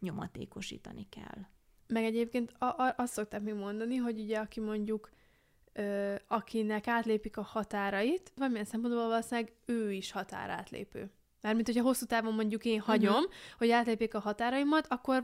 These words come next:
Speaker 2: nagy valószínűséggel én is az vagyok. Mert ugye, amit, amit, amit mondtam az elején, hogy, hogy ugye ezt tanultad, ilyen környezetben nőttél fel.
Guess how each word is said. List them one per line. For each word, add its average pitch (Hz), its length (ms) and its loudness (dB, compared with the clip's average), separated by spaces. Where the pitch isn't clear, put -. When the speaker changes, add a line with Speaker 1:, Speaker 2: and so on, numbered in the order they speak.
Speaker 2:
nagy 254 180 2
valószínűséggel 240 560 2
én 233 100 2
is 214 120 -4
az 196 180 0
vagyok. 190 320 -4
Mert 233 300 0
ugye, 247 320 2
amit, 240 440 0
amit, 240 300 -2
amit 233 240 0
mondtam 233 420 0
az 208 100 -2
elején, 254 420 2
hogy, 262 300 0
hogy 247 120 0
ugye 262 220 6
ezt 254 200 -2
tanultad, 202 640 -2
ilyen 233 240 -2
környezetben 220 580 0
nőttél 220 380 0
fel. - 320 -4